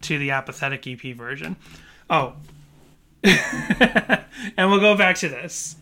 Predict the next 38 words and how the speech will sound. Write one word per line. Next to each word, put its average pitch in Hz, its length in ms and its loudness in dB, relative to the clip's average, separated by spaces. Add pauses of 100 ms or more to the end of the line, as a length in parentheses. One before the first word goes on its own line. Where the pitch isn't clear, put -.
Sorry, 160 420 0
are 160 100 0
you, 175 260 -2
<laughs> 214 140 0
you 208 180 -4
look, 240 200 -8 (460)
<laughs> - 400 -10
you 208 300 4
look 202 200 2
like, 170 200 0
"Danny, 160 440 -2 (220)
you've 160 200 -2
spoken 143 480 -4
enough. - 800 -6
We 170 160 6
have 196 320 6
to 185 80 2
get 160 160 4
to 202 100 0
the 147 100 0
Patreon 143 580 0
break." 226 260 -4 (1700)
But 190 180 4
musically, 196 500 4
we 165 100 0
didn't 165 140 0
talk 160 200 2
about 156 200 0
the 143 80 -12
changes 139 400 -4
musically. 131 580 -8 (320)
So 185 280 4
yeah, 175 360 4
the 156 500 2 (280)
Apathetic 185 640 2
E 160 80 0
P 151 180 -2
version 135 640 -2